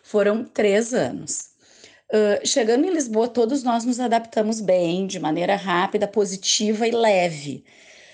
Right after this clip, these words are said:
Ãh, apesar de que profissionalmente a cultura do ambiente de negócios é diferente do Brasil em alguns sentidos,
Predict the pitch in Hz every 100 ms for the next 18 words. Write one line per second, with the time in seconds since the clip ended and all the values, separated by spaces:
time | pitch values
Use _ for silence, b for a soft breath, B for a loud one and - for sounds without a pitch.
0 | b b - 208 185 185 196 202 220 214
1 | 196 196 214 226 - 233 294 - 330 269
2 | 226 190 165 165 208 - 190 - 208 -
3 | - 214 233 226 185 180 170 160 - 185
4 | 175 160 165 170 180 175 185 208 214 202
5 | 190 196 196 202 196 180 190 190 196 190
6 | 220 - 196 165 -